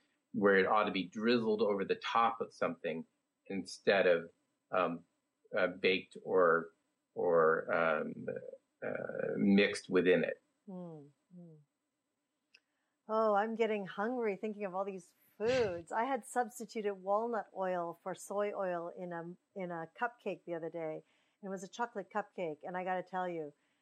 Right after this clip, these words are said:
Speaker 2: that, that flavor of walnut that came through with the chocolate was just unbelievable. <laughs>
Speaker 1: It is. I,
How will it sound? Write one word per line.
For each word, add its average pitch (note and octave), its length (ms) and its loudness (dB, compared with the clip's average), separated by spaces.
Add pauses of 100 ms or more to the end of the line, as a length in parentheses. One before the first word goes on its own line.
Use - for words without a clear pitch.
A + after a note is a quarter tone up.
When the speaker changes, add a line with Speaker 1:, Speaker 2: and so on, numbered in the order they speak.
(140)
Speaker 2:
that, G#3 240 2 (380)
that G#3 140 2 (320)
flavor B3 400 2
of E3+ 160 -4
walnut G3+ 560 0
that E3 220 -10
came G3 200 -6 (120)
through A#3 220 -4
with F#3 120 -8
the F3 80 -8 (160)
chocolate G3+ 460 -4
was E3+ 420 -10 (100)
just C4+ 420 -4
unbelievable. G3 840 -8 (100)
<laughs> - 20 4 (1400)
Speaker 1:
It B2 180 6
is. F#2 360 2
I, G#2+ 180 4